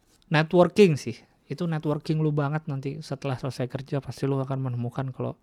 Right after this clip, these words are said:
networking itu, eh, selesai kerja, selesai kuliah dan menjalani hidup, lu akan menemukan kalau networking itu penting banget.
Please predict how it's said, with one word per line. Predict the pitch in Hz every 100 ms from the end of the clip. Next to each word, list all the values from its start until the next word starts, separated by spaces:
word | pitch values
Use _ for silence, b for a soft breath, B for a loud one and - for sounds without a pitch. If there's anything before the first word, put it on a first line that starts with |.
| b b b b b b b _ _ _ 135
networking | 123 139 127 - 131 127
itu, | 127 135 143
eh, | 139
selesai | 123 120
kerja, | - 120 123
selesai | 131 123 120
kuliah | 123 120 131 131 - -
dan | - 127
menjalani | 131 127 120 123 127
hidup, | 123 127 - b b b b b b _ _ 147
lu | 131
akan | 135 135
menemukan | 135 131 117 131
kalau | 127 120
networking | 123 123 117 - 120
itu | 120
penting | 139 120 120 101
banget. | 101 120